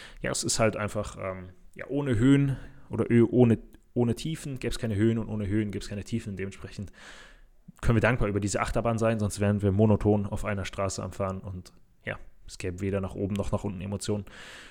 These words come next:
Und ich denke, das würde das ganze Leben sehr, sehr langweilig machen. Ja, auch bezüglich, äh, Rückschlägen kann ich auch wieder nur Chris Bumstead lernen, äh, nennen,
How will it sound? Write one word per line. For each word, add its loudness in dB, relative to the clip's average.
Und -6
ich -12
denke, -4
das -6
würde -6
das -8
ganze -8
Leben -8
sehr, -8
sehr -8
langweilig -8
machen. -16
Ja, 0
auch 0
bezüglich, -2
äh, -6
Rückschlägen -4
kann -6
ich -2
auch 2
wieder 4
nur 0
Chris -2
Bumstead -4
lernen, -2
äh, 0
nennen, 0